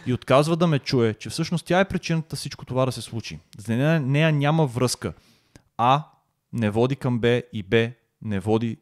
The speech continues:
до В в нейната глава. И се стига до крайната мярка. Дженифър издава указ, при който с полиция и жандармерия производителите трябва да продължават да произвеждат стоки и услуги,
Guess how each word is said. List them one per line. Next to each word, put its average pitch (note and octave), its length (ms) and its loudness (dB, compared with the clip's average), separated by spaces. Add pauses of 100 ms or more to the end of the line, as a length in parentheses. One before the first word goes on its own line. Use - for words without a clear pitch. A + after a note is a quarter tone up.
(160)
до G2+ 160 -6
В F#2+ 240 -2 (140)
в - 140 -20
нейната F#2+ 300 -4
глава. E2 320 -6 (800)
И B2+ 80 -4
се C3 100 -6
стига B2 240 0
до G#2+ 80 -2
крайната G#2 400 0
мярка. F2 320 -6 (640)
Дженифър D3 400 2
издава C3 380 2
указ, - 520 -4
при A#2+ 100 -6
който C3+ 240 0
с - 40 -12
полиция C#3 420 0
и C#3+ 40 2
жандармерия B2 680 0
производителите A#2 680 -2
трябва A#2 300 0
да A2 60 0
продължават A#2 840 0 (120)
да A#2+ 100 -10
произвеждат A2+ 560 -2
стоки - 320 -8
и A#2 40 -4
услуги, G#2 360 -6